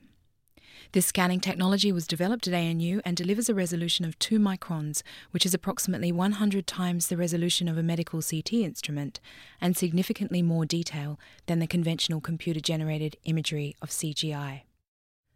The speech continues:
Projecting the resulting time-lapse data stereoscopically of the virtual seed coming to life connects us to new ways of thinking about our relationship with nature. Researching the agricultural seeds Seckham X-rayed in the laboratories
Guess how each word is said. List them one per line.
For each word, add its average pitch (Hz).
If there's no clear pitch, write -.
Projecting 170
the 165
resulting 160
time-lapse 156
data 160
stereoscopically 185
of 156
the 156
virtual 147
seed 170
coming 160
to 151
life 160
connects 185
us 180
to -
new 180
ways 160
of 156
thinking 170
about 165
our 165
relationship 160
with 170
nature. 160
Researching 196
the 214
agricultural 165
seeds 143
Seckham 202
X-rayed 165
in 160
the 160
laboratories 156